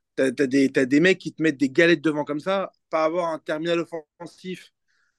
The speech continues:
comme, euh, Scamacca ou, euh, ou Immobilier, c'est quand même dommage. Donc moi, je pense aussi que par rapport à, aux forces qu'on a en ce moment, Raspadori, je le mets dans le groupe. Il peut être une, une alternative, il peut, on peut aussi jouer avec deux attaquants, il peut jouer à gauche, il peut jouer à droite.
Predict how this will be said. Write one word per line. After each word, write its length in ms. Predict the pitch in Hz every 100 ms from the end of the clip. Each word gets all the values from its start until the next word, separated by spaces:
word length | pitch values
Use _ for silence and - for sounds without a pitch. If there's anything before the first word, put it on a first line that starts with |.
| _
comme, 260 | - 143 147
euh, 200 | 139 131
Scamacca 680 | - 165 160 160 175 175
ou, 160 | 160 143
euh, 400 | 131 127 123 123 131
ou 100 | 143
Immobilier, 420 | 143 135 165 185
c'est 140 | 180
quand 120 | 143
même 80 | 143
dommage. 360 | 147 151 123 _ _ _ _ _ _ _ _ -
Donc 200 | 123 -
moi, 120 | 160
je 60 | 151
pense 140 | 165
aussi 120 | -
que 100 | 190
par 180 | 160 156
rapport 280 | 147 180 175
à, 80 | 143
aux 80 |
forces 360 | 143 - 196 -
qu'on 160 | - 180
a 40 |
en 120 | 170
ce 120 | 151 151
moment, 300 | 170 202 214 _ _ _ _ -
Raspadori, 460 | 160 185 214 226 277
je 80 |
le 40 | 214
mets 80 | 220
dans 100 | 214
le 40 |
groupe. 220 | 202 202 - _ _
Il 80 | -
peut 160 | 175
être 220 | 180 170 170
une, 140 | 160
une 140 | 156
alternative, 640 | 156 147 156 160 156 196 208
il 140 | 170
peut, 220 | - 160 165
on 80 |
peut 120 | 139 147
aussi 100 | 143
jouer 80 |
avec 100 | 160
deux 140 | 139 156
attaquants, 420 | 151 170 214 233 _ _ -
il 100 | 156
peut 100 | 165
jouer 160 | 156
à 60 | 156
gauche, 260 | 160 214 190
il 40 |
peut 100 | 151
jouer 140 | 147
à 80 | 151
droite. 280 | 156 185 196